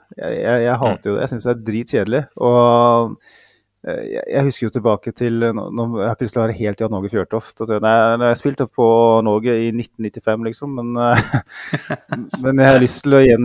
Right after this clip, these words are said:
Speaker 1: referere tilbake til, eh, noe som,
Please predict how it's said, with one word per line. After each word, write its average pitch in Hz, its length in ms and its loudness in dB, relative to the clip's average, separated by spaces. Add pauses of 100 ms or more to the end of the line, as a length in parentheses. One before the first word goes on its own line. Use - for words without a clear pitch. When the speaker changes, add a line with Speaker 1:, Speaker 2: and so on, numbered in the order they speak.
Speaker 1:
referere 117 400 4
tilbake 113 380 0
til, 117 240 0
eh, 113 1160 2 (640)
noe 127 200 -4
som, 123 420 -6